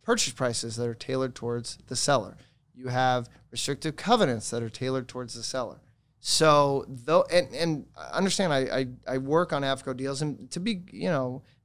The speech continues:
to be fair to afco, uh,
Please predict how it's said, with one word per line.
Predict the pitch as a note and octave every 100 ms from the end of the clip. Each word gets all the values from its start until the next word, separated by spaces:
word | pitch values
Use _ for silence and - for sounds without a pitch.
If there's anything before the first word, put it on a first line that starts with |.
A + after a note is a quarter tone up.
| _ _
to | - E3
be | D3 D3+ B2+
fair | - - - - _ - G#3+ E4 E4+
to | -
afco, | A#2+ A#2 - B2 B2+ - - _ _ _ _
uh, | - -